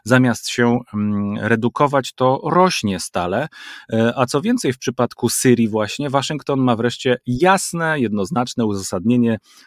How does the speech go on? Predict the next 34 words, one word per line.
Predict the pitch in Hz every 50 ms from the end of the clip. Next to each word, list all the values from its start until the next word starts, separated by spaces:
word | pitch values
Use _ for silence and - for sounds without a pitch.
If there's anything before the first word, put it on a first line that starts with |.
| _ -
dla | - 202 220 214
kontynuowania | - - 220 202 - 214 208 214 202 196 214 226 226 208 180
tam | - 113 101
swojej, | - - - 107 104 101 98 95 98 - -
mm, | - 101 98 -
kampanii, | - 117 107 95 - 120 131 156 143 117 104
swojej | - - - 107 104 104
obecności. | 104 101 98 113 104 - - 104 98 - - - 147 180 196 - - - - - - - _ - 220
No, | 269
im | 311 233 165
bardziej | 151 180 185 170 165 156 139
Rosja | 123 135 135 - - 135 120
ugrzęźnie | 123 117 113 110 131 139 143 139 123 135 131 123
na | 120 113
Blis-, | 110 104 131 123 - -
na | - 120 117
Bliskim | 104 120 127 - - 120 107
Wschodzie, | - - - 107 98 92 104 107 110 131 151 - - 117 -
taka | - 113 110 - - 104
jest | 101 98 -
kalkulacja | - 110 104 107 - 117 110 104 101 - - - 117 117
najpewniej, | 123 123 123 - 131 131 135 147 160 170 190 196 - - 147 135 123 120
pisze | - 147 135 123 - - 123 120 - 123
Nikita | 120 120 120 - - 131 - 135 131 127
Smagin, | - 143 135 135 135 139 147 165 160 _ - - - - - _ - -
mm, | 135 139 135
tym | - 240 220
trudniej | - - 185 185 160 151 151 135
będzie | 101 127 127 127 120 110 120 117 113 107 - _ -
jej, | 101 107 113 110 110 110 110 - - - 101
e, | 95 95 95 95 95 - - - 95 95 _
przejść | - - - 117 113 113 107 - - -
przez | - 107 101 - - -
front | - - 107 101 98 98 92 - - -